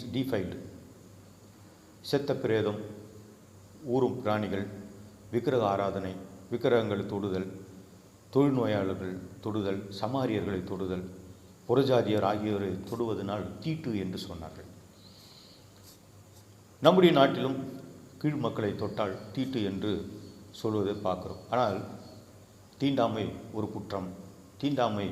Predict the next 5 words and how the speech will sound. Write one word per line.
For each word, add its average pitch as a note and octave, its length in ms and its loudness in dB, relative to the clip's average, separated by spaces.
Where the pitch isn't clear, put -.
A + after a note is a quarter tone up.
ஒரு G#2 140 -2
பாவம், F#2 460 2
தீண்டாமை A2+ 440 -2
தண்டனைக்குரியது G2 760 -4
என்றெல்லாம் G2 460 -4